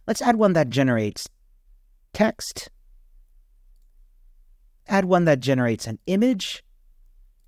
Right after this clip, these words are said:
and let's add one that sends an email. Now, after I grab my one hundred users,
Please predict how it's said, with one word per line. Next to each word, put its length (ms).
and 100
let's 180
add 160
one 160
that 140
sends 320
an 160
email. 440
Now, 600
after 300
I 80
grab 280
my 160
one 200
hundred 360
users, 520